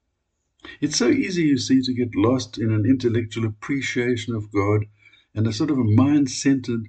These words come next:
witness to the world. It is just as easy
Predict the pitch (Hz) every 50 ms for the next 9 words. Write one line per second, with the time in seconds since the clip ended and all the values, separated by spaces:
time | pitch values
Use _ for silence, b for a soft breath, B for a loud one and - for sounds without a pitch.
0 | _ _ - 107 110 113 - 123 113 107 107 - 95 92 95 95 95 98 95 90
1 | 85 - - _ _ _ _ _ _ _ _ _ _ _ _ _ _ _ _ _
2 | _ _ B B B B B 107 113 113 113 110 - - 120 110 101 107 - -
3 | - 139 165 196 - - - - - 127 113 107 107 113 107 98 104 104 - 65
4 | -